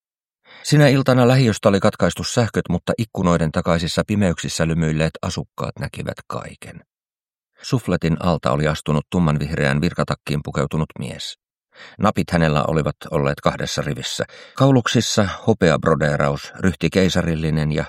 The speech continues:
viiksissä runsaasti vahaa. Seuraavana esiin oli tullut helmillä ja jalokivillä pukukankaansa koristellut nainen. Hän oli ojentanut kättään, taivuttanut ranteensa Sirolle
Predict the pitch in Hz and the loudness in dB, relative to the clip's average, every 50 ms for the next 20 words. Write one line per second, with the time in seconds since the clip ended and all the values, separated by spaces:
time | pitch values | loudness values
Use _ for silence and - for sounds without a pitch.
0 | - - - 92 82 73 - - - - - 82 78 - 82 76 71 - 67 69 | -6 -4 0 0 0 0 -2 -4 -8 -4 -2 -2 0 0 0 -2 -2 -2 -6 -6
1 | - - 78 67 - - 76 71 - - 50 50 - - - _ _ - - - | -6 -6 -6 -8 -6 -4 -6 -6 -6 -8 -12 -14 -16 -18 -18 _ _ -20 -20 -20
2 | - _ _ - - 139 139 139 131 120 113 113 113 113 - - 123 113 135 123 | -20 _ _ -4 2 4 4 6 6 6 6 6 4 4 4 2 2 2 2 2
3 | 110 113 110 110 - - 113 110 104 - 123 131 123 110 104 101 98 95 92 87 | 4 4 2 2 2 2 2 0 2 2 2 2 4 4 4 4 4 2 2 2
4 | 92 90 90 107 113 110 92 - - 82 82 82 82 82 82 - - 101 - 90 | 2 2 4 4 4 4 2 2 0 0 0 2 2 2 2 2 0 -2 -2 -2
5 | 82 - 82 82 78 76 82 82 80 78 85 80 - 85 85 80 - - 78 80 | 0 2 2 2 2 0 0 0 0 0 0 0 0 0 0 0 0 0 0 0
6 | 80 - 87 85 78 67 71 67 62 64 64 - - - - - - - - - | 0 2 2 2 2 0 -2 -4 -8 -10 -12 -12 -16 -18 -20 -20 -20 -14 -4 0
7 | 92 98 95 90 92 90 92 92 90 90 82 87 80 82 - - 90 82 - _ | 2 2 4 6 6 6 6 6 6 4 4 2 2 0 2 0 0 0 -2 _
8 | _ - 80 76 73 73 - 85 82 82 78 - - 80 80 - - 82 80 78 | _ 0 2 2 2 2 2 2 2 2 2 0 0 0 0 0 0 2 2 2
9 | 76 - 73 73 73 71 80 73 - 87 82 85 78 76 76 | 2 2 0 0 0 0 -4 -2 0 2 2 4 2 2 0